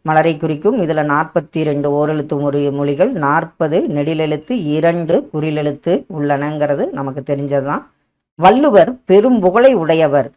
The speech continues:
என்ற தொடர் எவ்வகை பொருளில் வரும்? வள்ளுவர் பெரும் புகழை உடையவர், இது எவ்வகை பொருளில் வரும்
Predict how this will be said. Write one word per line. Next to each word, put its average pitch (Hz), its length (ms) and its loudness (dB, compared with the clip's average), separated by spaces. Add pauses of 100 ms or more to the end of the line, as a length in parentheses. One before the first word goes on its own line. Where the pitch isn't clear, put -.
(100)
என்ற 175 300 2
தொடர் 185 320 4
எவ்வகை 220 560 2
பொருளில் 165 460 0
வரும்? 127 400 -4 (1300)
வள்ளுவர் 156 640 2 (1500)
பெரும் 196 360 6
புகழை 185 480 6
உடையவர், 147 760 2 (100)
இது 196 360 0
எவ்வகை 202 760 2 (300)
பொருளில் 160 420 0
வரும் 135 520 0